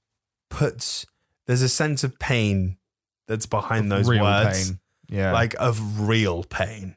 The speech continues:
Speaker 2: Yeah.
Speaker 1: And it's like, is that acting or is that just someone in actual pain?
Speaker 2: Well, th-, the thing with it is, isn't it? Because, like, that, um, her performance is perfect for, um, portraying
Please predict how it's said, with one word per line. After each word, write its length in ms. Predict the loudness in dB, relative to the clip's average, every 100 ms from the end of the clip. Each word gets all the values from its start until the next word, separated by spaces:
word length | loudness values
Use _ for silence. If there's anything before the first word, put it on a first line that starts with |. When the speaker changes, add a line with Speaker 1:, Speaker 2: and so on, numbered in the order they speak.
| _
Speaker 2:
Yeah. 260 | -6 -4 -4 -8 _ _ _ -4
Speaker 1:
And 140 | 0
it's 180 | 0 0
like, 360 | 0 -2 -8 _ _ _ _ _ _ _ _
is 160 | -4 0
that 240 | 2 2 0
acting 480 | 0 -2 0 -4 -8 _ _ -2
or 140 | 0
is 80 | 2
that 160 | 0
just 160 | 0 0
someone 420 | 2 2 0 -2 -6
in 160 | 0 2
actual 400 | 2 0 -2 -2
pain? 400 | -4 -10 -10 -16 0
Speaker 2:
Well, 220 | 4 4
th-, 220 | 0 -2
the 100 | 0
thing 440 | 2 4 4 2 0
with 180 | 2 4
it 100 | 6
is, 200 | 6 4
isn't 180 | 4 2
it? 120 | 0
Because, 300 | -4 -2 2
like, 320 | 4 2 0 _ -2
that, 300 | 0 0 -2 _ _ _ _ -2
um, 380 | 2 4 2 2
her 220 | 2 4
performance 760 | 2 0 0 2 0 -2 -8 -8
is 380 | -2 -2 -4 -12 _ _
perfect 680 | -4 0 0 0 -4 -4 -12 _ _
for, 340 | -2 0 0 -2 -4
um, 520 | 0 0 0 -2 -6 -4
portraying 640 | -4 -2 -2 0 -2 -4